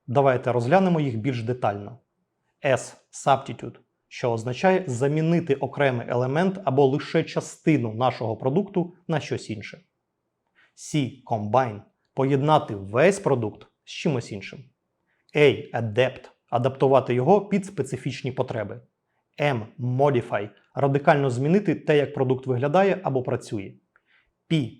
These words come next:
Put to another use, вигадати інше застосування для продукту. І Eliminate – вилучити з продукту щось непотрібне. R — Reverse,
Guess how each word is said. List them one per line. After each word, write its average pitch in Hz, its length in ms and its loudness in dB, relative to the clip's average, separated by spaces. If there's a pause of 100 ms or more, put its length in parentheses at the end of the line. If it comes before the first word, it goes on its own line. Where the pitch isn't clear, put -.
Put 165 220 0
to 135 180 0
another 131 600 0
use, - 180 -6 (380)
вигадати 139 420 2
інше 185 500 2
застосування 131 680 2
для 120 140 -2
продукту. 127 520 -2 (600)
І 151 380 -2
Eliminate – 117 680 -2 (360)
вилучити 147 480 2
з - 40 -8
продукту 151 500 0
щось 143 400 -2
непотрібне. 123 760 -4 (640)
R — 127 300 4 (220)
Reverse, 113 520 -4